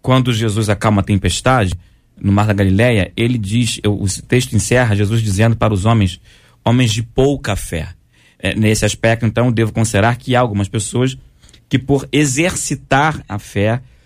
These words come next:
elas estão com uma fé mais operante que outras. Então, se, é questão da fé e não necessariamente,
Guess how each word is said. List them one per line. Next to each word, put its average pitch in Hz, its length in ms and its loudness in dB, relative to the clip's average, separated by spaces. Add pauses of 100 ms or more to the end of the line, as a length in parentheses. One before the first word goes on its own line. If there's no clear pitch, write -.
(160)
elas 117 340 2
estão 117 500 0 (280)
com 117 120 0
uma 120 160 2
fé 120 320 -2
mais 117 360 2
operante 123 440 -2
que 139 120 -2
outras. 98 320 -2
Então, 123 180 -2
se, 127 180 -4
é 120 60 0
questão 120 260 -2
da 139 120 0
fé 120 320 2
e 104 60 4
não 120 200 4
necessariamente, 117 840 0